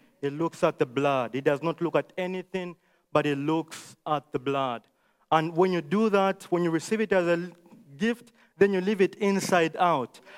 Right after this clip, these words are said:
You know, many people, we are so much, "Hey, you have, you need to have self-control. Hey, you need to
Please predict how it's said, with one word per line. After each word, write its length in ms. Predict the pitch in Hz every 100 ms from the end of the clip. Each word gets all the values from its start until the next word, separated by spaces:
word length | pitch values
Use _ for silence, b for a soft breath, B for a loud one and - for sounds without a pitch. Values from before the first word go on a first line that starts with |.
| B
You 60 | 190
know, 80 | 196
many 180 | 208 208
people, 320 | 202 208 196
we 80 | 165
are 80 |
so 260 | 139 - 220
much, 340 | 208 196 190
"Hey, 280 | 233 208 147
you 100 | 143
have, 200 | 170 - -
you 100 | 180
need 140 | 190 -
to 60 | 170
have 120 | -
self-control. 720 | 190 170 - 160 143 180 170
Hey, 180 | 226 220
you 140 | 190
need 200 | 190 180
to 140 | -